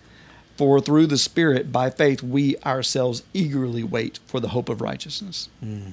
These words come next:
Speaker 1: Okay, this is a big one. And th-, this is where the term fallen from grace comes from, and everyone misinterprets fallen from grace. Fallen from grace doesn't mean,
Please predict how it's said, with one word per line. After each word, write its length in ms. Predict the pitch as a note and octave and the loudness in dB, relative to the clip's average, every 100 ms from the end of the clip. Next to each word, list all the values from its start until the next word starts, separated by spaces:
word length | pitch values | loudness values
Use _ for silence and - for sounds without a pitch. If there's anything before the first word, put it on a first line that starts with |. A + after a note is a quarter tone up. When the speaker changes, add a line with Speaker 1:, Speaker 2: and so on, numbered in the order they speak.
| - - - | -18 -16 -6
Speaker 1:
Okay, 220 | D#3 D3+ | 2 2
this 220 | C#3+ A3 A3+ | 2 0 2
is 40 | |
a 60 | E3 | 4
big 220 | C3 C#3 | 6 4
one. 180 | B2+ A#2+ | 4 2
And 140 | C3+ | 2
th-, 120 | F3+ G#3+ | 2 4
this 180 | D4 E4 | 4 4
is 100 | G#3 | 2
where 140 | F3+ | 2
the 120 | C#3+ | 2
term 260 | - C#3+ C3+ | 2 2 4
fallen 300 | C#3 D3 C3+ | 4 6 4
from 120 | B2+ | 0
grace 240 | A#2 B2 | -2 -4
comes 240 | - C3+ C#3 | -2 -2 0
from, 260 | D3 D3 C#3 | 0 0 0
and 100 | - | -2
everyone 420 | D4+ D#4+ G#3 D3+ C#3+ | -2 4 6 6 6
misinterprets 720 | C#3+ C#3+ B2+ B2 C3 - - | 4 2 0 -2 -4 -6 -6
fallen 380 | - B2 A2+ G2+ | -4 -4 -6 -8
from 140 | A2 | -8
grace. 400 | - - - - - - - - - | -8 -12 -14 -16 -16 -20 -20 -20 -4
Fallen 200 | G#3 A#3+ | 0 4
from 120 | A3 | 4
grace 220 | D#3+ D#3+ | 6 6
doesn't 200 | C3+ D3+ E3+ | 4 2 2
mean, 420 | C#3+ C3+ C3 | 2 4 2